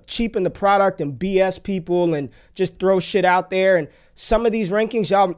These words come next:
may disagree with or you may agree with. Like, just, just know that it took time to work through all of these,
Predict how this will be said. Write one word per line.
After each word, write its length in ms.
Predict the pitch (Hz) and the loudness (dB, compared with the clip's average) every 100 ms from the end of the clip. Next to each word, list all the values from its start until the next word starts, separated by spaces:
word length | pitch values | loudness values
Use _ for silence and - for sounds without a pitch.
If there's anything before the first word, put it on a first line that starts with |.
| - | -6
may 360 | 165 196 208 | 0 2 2
disagree 520 | 156 208 220 180 202 | 2 0 0 -2 -2
with 300 | 254 277 285 294 - _ | 0 0 0 -4 -20 _
or 120 | 214 | -2
you 120 | 220 | 0
may 240 | 226 254 269 | 2 4 4
agree 260 | 262 349 | 4 -2
with. 280 | 339 214 - | 0 0 0
Like, 240 | 190 196 185 | 0 0 0
just, 280 | 262 226 - 190 | -4 -4 -8 -8
just 240 | 170 240 180 | -2 -2 -2
know 480 | 190 233 190 143 - _ _ - | 2 4 2 -2 -12 _ _ -4
that 280 | 175 180 165 | -2 0 0
it 200 | 185 185 | 0 2
took 220 | 240 196 | -2 0
time 360 | - 185 202 | -2 0 0
to 60 | 185 | -2
work 300 | 151 190 196 | -2 -2 -2
through 160 | 240 226 | 0 2
all 180 | 233 | 4
of 120 | 240 247 | 2 0
these, 360 | 269 277 - | -2 -4 -6